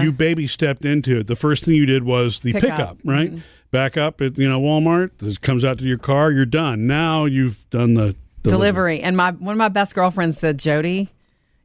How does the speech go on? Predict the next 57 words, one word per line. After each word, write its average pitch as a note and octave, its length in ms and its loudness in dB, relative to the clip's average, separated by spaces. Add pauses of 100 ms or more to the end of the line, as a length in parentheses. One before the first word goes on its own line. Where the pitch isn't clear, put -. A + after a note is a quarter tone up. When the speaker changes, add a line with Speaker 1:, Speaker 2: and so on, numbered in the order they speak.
Speaker 2:
it F3 120 2
will E3 180 2
change F#3+ 880 0
your E3+ 320 0
life. D3 500 -2
You D3 120 -2
think F#3 440 -4
you, F3 220 -2
you E3 160 -2
think F#3+ 260 -2
you G#3+ 60 0
can F#3+ 140 0
just E3+ 160 -2
go F#3 80 0
pick F#3 180 -6
it F3+ 80 0
up?" F3+ 160 -2
She - 100 -12
said, E3+ 160 -4
"But D3+ 140 -4
there's F3 200 -4
nothing G#3 420 0
like E3+ 180 -2
it D3+ 80 -8
just E3 140 -6
coming F3 220 -2
to F3 80 -6
your D#3+ 120 0
door. F#3+ 420 -2 (380)
You F3+ 100 4
know, F3+ 60 6
you F3 140 0
order F3+ 160 0
it F3+ 80 -2
the F#3 60 -2
night E3 180 -2
before E3+ 320 0
and E3 80 0
it's D#3 140 -4
there D#3+ 180 2
the D#3+ 60 0
next D3 240 -4
day." F#3+ 400 -2 (420)
Um, D#3+ 500 0 (100)
and E3+ 140 2
so D#3 380 0
I've F#3+ 220 -2
done A3+ 220 4
that F#3+ 140 2
a E3 60 -2
lot, F3+ 360 0
during, F3+ 300 -2
especially F#3 380 0
during D3 160 0
twenty D3 200 -2
twenty. D3+ 360 0 (260)
<clears throat> A3+ 300 2